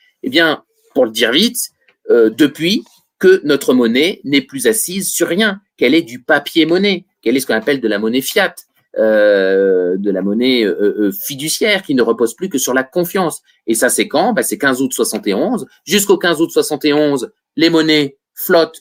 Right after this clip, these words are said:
vis-à-vis du dollar, mais le dollar reste convertible en or. Ça, c'est sonnant et trébuchant. Quand Nixon décrète la fin de la convertibilité or du dollar le quinze août soixante et onze, date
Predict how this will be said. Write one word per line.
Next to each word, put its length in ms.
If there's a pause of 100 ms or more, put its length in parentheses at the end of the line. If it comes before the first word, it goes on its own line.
vis-à-vis 380
du 120
dollar, 400
mais 160
le 140
dollar 360
reste 280
convertible 680
en 200
or. 260 (140)
Ça, 220
c'est 160
sonnant 540
et 60
trébuchant. 540 (520)
Quand 140
Nixon 380
décrète 420
la 120
fin 260
de 40
la 80
convertibilité 840
or 360
du 140
dollar 340
le 80
quinze 220
août 100
soixante 300
et 60
onze, 260
date 220